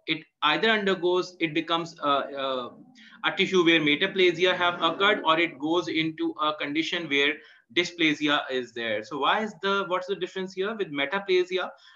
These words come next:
Uh, the, ten-, the, the irritation was, uh, mild but persistent. In, if the irritation was severe or chronic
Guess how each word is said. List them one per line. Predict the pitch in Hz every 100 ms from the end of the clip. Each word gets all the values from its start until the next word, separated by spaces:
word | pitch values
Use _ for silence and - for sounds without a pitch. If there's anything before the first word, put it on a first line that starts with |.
| -
Uh, | 143 143 143
the, | 143 156 160 151
ten-, | - 151 156
the, | 156 151 147
the | 139
irritation | 160 175 196 175 151 170 160
was, | 151 147 151 143
uh, | 143
mild | 143 127 131 180 185
but | 185 -
persistent. | 117 - 170 - 156 185 - _ _ _
In, | 151 147 143 -
if | 220 226 165
the | 202
irritation | 202 175 180 185 185 156 113 95 _ _ 131
was | 143 151 165 - -
severe | - 175 151 135 104 101 -
or | 143 -
chronic | - 170 180 127